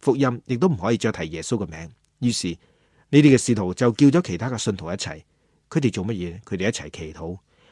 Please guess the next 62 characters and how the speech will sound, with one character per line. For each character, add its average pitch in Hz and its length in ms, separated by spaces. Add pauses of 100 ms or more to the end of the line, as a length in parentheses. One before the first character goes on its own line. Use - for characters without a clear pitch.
(180)
但 170 120
係 185 60
佢 190 180
哋 151 40
祈 101 160
禱 127 180
並 143 180
唔 95 40
係 98 120
求 85 160
神 87 220
阻 98 380
止 110 180
逼 147 100
迫 135 160
嘅 110 120
臨 80 220
到， 87 220 (240)
相 113 280
反， 82 200 (220)
佢 165 140
哋 147 120
係 95 140
讚 95 240
美 87 220
神。 - 180 (360)
如 95 100
果 117 80
有 123 140
機 135 140
會， 90 360 (180)
你 113 100
打 113 160
開 135 220
《使 135 140
徒 101 60
行 85 80
傳》 113 200
第 95 60
四 113 180
章， 135 160
你 127 80
睇 104 160
到 117 120 (420)
佢 202 100
哋 175 80
一 185 80
開 208 300
聲 190 160
嘅 160 40
禱 120 200
告 110 180
就 90 140
話， 85 260
「主 113 220
啊， 95 180 (300)
你 120 100
係 127 180
做 104 200
天 143 340
地 95 180
海 85 320